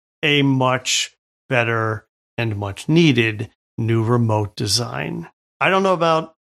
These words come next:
anybody listening to my voice right now, but I can't stand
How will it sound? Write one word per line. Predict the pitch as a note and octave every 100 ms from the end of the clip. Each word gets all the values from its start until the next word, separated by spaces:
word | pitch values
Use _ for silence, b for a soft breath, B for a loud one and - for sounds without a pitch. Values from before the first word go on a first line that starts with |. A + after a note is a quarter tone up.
| _ _ -
anybody | F3+ F3 E3 D#3+
listening | D3+ D#3 - E3+ D#3+ D#3+
to |
my | D#3+ D3
voice | C#3 D3 -
right | D3
now, | D3 D3 D3 D3+ D#3 _ _ _
but | C3+ -
I | B2+ C#3 C#3+ C3+ _ _ _ _ -
can't | C#3 C3+ B2+ - - _ -
stand | - - - D#3 D3+ B2+ G2+ -